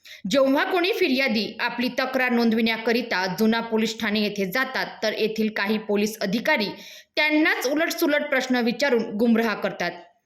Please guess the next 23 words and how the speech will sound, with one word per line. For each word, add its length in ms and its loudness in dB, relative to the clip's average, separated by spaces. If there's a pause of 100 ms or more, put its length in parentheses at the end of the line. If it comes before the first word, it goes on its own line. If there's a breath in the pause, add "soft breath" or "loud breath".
(340 loud breath)
पोलिसांच्या 640 2
कार्यवाहीने 800 0
फिर्यादी 420 0
समाधानकारक 840 0
नसल्याने 720 0
फिर्यादी 420 0
स्वतःच 720 -2
आरोपीचा 560 0
शोध 280 0
घेतात 460 -2
व 80 0
आरोपीला 560 0
पकडून 460 0 (360 loud breath)
पोलिसांच्या 600 2
स्वाधीन 400 2
करतात. 360 -2 (440 loud breath)
यावरून 580 2
पोलिसांच्या 580 2
कामगिरीवर 720 0
प्रश्नचिन्ह 1000 0
निर्माण 420 2
होत 220 0
आहे. 280 -4